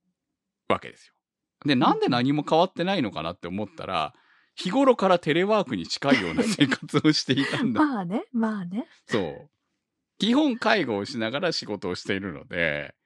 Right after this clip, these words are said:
Speaker 2: うん。
Speaker 1: 基本家にいるわけじゃないですか。
Speaker 2: うん。
Speaker 1: まあ、その、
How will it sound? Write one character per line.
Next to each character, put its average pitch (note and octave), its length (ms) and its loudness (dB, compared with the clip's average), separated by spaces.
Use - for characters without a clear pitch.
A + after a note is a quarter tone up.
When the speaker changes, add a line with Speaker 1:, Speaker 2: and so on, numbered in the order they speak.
Speaker 2:
う C4 40 -4
ん。 C4 60 -2
Speaker 1:
基 B3 140 2
本 A3+ 180 2
家 C#3 240 4
に F2 80 -8
い D#2+ 60 -6
る F2 100 -4
わ D#2+ 100 -4
け E2+ 100 -10
じ - 120 -18
ゃ - 40 -20
な - 100 -20
い - 60 -18
で - 80 -20
す - 100 -20
か。 - 180 -18
Speaker 2:
う G#3 40 0
ん。 F3 140 0
Speaker 1:
ま D#3+ 140 0
あ、 - 180 -8
そ C#3 120 -2
の、 F2 320 -6